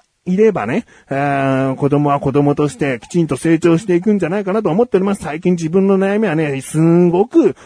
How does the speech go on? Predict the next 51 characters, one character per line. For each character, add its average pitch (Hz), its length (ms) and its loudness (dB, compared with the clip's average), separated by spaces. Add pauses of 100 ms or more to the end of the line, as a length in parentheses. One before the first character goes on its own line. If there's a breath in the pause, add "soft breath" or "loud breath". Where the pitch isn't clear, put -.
(120)
長 214 240 4
男 165 220 -2
に 131 80 0
怒 180 180 0
っ 226 60 -2
て - 100 -4
ば 143 120 -4
っ - 140 -18
か 262 100 2
り 269 60 0
の 175 120 4
日 160 80 0
々 160 100 0
が 131 140 -2
続 143 200 0
い 139 60 2
て 139 80 2
お 139 60 4
り 135 60 -2
ま 131 120 -4
す。 101 140 -8
あ 87 100 -12 (240 loud breath)
ー、 135 300 -4
そ 143 80 -2
ん 151 80 0
な 156 80 0
風 175 100 2
に 147 80 2
お 135 60 2
も 185 120 0
ち 190 80 -2
ゃ 139 40 0
を 127 60 -2
与 170 220 -4
え 175 40 -4
て 180 100 -6
い 175 240 0
る 220 140 2
か 233 140 -2
も 247 100 2
し 151 160 -6
れ 160 100 -2
ま 180 160 -2
せ 214 120 0
ん 196 40 0
が 131 120 -2
ね、 147 100 -2
や 135 100 -4
っ - 40 -12
ぱ - 120 -6
り、 151 160 -2